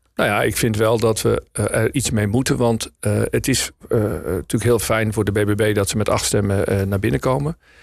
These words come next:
Maar het lijkt eerlijk gezegd meer een soort van referendum te worden, verkiezingen, hè, waarbij je voor of tegen iets bent. Terwijl je natuurlijk ook continuïteit en bestendigheid nodig hebt om, ja, zaken zoals we nu kennen, zoals stikstof, klimaat en,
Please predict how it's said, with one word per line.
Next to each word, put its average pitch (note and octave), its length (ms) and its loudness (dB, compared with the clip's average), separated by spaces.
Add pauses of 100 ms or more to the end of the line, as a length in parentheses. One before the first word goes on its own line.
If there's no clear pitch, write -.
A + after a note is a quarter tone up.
(200)
Maar B2 120 -2
het A2+ 80 0
lijkt B2 320 0 (160)
eerlijk D3+ 300 0
gezegd - 280 0
meer A#2 200 2
een A#2 60 2
soort A#2 200 0
van A2+ 140 2
referendum A#2+ 640 2
te A2 100 -2
worden, G2 300 2
verkiezingen, G2 480 -2
hè, C3 60 0
waarbij A2+ 300 0
je G#2 100 2
voor A#2 240 2
of - 160 -2
tegen E3+ 400 0
iets G2 140 -10
bent. A2 400 -4
Terwijl A2 320 0
je G#2 100 0
natuurlijk G#2 300 -2
ook B2 140 0
continuïteit A#2 760 -2
en G2 80 0
bestendigheid B2 540 0
nodig F2+ 280 0
hebt - 180 -4
om, G#2 300 -2 (440)
ja, G#2+ 360 -2
zaken A#2 460 0
zoals G#2+ 260 2
we A2+ 60 0
nu G#2+ 240 2 (100)
kennen, B2 300 2
zoals G2 300 0
stikstof, - 460 -2
klimaat G#2 640 0
en, F2 220 -2